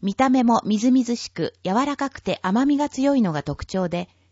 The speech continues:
三月下旬から全国に出荷されています。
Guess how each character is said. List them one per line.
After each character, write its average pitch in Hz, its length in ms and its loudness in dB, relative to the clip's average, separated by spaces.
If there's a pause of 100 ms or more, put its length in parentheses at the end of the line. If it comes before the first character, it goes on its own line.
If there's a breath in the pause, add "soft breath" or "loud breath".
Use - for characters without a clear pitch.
(120)
三 247 240 2
月 202 240 -2
下 190 120 0
旬 240 220 0
か 233 120 -2
ら 226 220 0
全 277 240 2
国 202 260 -4
に 156 60 -4
出 - 240 -12
荷 240 80 0
さ 240 160 -4
れ 220 80 -4
て 214 140 -6
い 202 100 -2
ま 190 160 -4
す。 - 200 -20